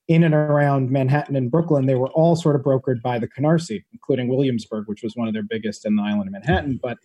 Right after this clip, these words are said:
uh, the Canarsie had settled in an area which they called Gowanus. Actually, we have the name Gowanus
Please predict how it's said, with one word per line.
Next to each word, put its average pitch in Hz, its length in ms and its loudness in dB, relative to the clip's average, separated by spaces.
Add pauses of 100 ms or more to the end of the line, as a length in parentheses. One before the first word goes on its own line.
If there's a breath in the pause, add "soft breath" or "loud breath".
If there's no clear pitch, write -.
(500 soft breath)
uh, 147 240 2 (100)
the 160 80 4
Canarsie 175 760 2
had 156 200 0
settled 180 440 2
in 165 80 4
an 151 220 0
area 160 360 4
which 147 260 0
they 151 160 4
called 139 400 -2
Gowanus. 143 600 0
Actually, 135 360 -4
we 156 200 4
have 151 300 2
the 147 60 0
name 127 280 -2
Gowanus 117 680 -8